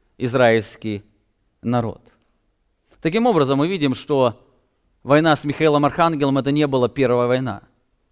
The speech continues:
На протяжении многих столетий эта война проходила. Она происходит и сегодня, мы только не можем видеть её нашими физическими глазами, но эта война, она продолжает идти. Ещё одним из примеров является случай,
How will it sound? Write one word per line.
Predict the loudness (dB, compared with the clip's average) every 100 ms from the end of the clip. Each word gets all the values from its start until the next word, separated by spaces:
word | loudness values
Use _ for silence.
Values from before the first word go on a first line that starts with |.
| _ _ _ _ -4
На | -2
протяжении | 0 -2 0 0 2 0
многих | 0 -2 -2 -6
столетий | -2 4 4 2 -2 -10 -10 _ _ _ 0
эта | 0 2 2
война | 4 2
проходила. | 0 -4 -4 -4 -2 -6 -8 _ _ _ _ _ _ -6
Она | 0 2
происходит | 4 0 0 0 0 0
и | -4
сегодня, | -4 2 2 2 -4
мы | 0
только | 0 2
не | 0
можем | 0 0 0
видеть | -2 -2
её | 0
нашими | 2 0 -2
физическими | -4 -6 -8 -6 -4 -2
глазами, | 0 2 2 2 -2 -4 -18 0
но | 2
эта | 4
война, | 4 6 4
она | 4 2
продолжает | 2 2 2 2 2 2 -2
идти. | -10 -8 -10 -10 -14 _ _ _ _ _ _ _ _ _ -8
Ещё | 0 2
одним | 4 2
из | 0
примеров | -2 -2 0 0
является | 0 2 2 2 -2
случай, | -10 -8 -6 -6 -6